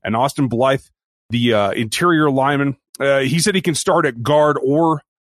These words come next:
center. I think center's probably where they're gonna slate him, but, uh, very pragmatic in saying that he'll play wherever he's needed. This is lining up to be another guy that can fit into the best five will be on the field. I think that's probably what they're looking at in order to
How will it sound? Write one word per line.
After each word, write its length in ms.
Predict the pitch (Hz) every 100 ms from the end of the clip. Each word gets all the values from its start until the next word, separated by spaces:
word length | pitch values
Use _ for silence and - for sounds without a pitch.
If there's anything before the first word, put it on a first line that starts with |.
| -
center. 460 | - 190 165 160
I 100 | 156
think 200 | 156 147
center's 280 | - 160 139
probably 340 | 147 147 127
where 160 | 127 123
they're 100 | 110
gonna 80 | 107
slate 260 | - 120
him, 140 | 120 107
but, 300 | 104 98 -
uh, 200 | 104 95 - _ _ _ -
very 160 | 127
pragmatic 600 | 127 123 110 117 117 107
in 240 | 110 104 92
saying 340 | - 107 107
that 80 | 104
he'll 220 | 110 107
play 220 | 98 110
wherever 320 | 107 110 107
he's 200 | 107 113
needed. 360 | 110 113 107 92
This 340 | - 110 120
is 380 | 131 120 104 - - _ _ -
lining 360 | 135 147 147
up 100 | 143
to 100 | -
be 140 | 123 127
another 220 | 123 120
guy 180 | 123 117
that 120 | 107
can 120 | 113
fit 240 | - 127
into 380 | 120 110 - 113
the 80 | 107
best 280 | 98 110 -
five 460 | 123 110 107 98 _
will 100 | 101
be 180 | 98 113
on 180 | 104 101
the 80 | 92
field. 420 | - 175 139 113 _ _ - -
I 60 |
think 180 | - 175
that's 180 | 180 -
probably 480 | 170 175 170 139 127
what 260 | 120 143
they're 200 | 127 123
looking 360 | 110 123 143 135
at 160 | 143 120
in 100 | 113
order 280 | 131 127 127
to 300 | - 127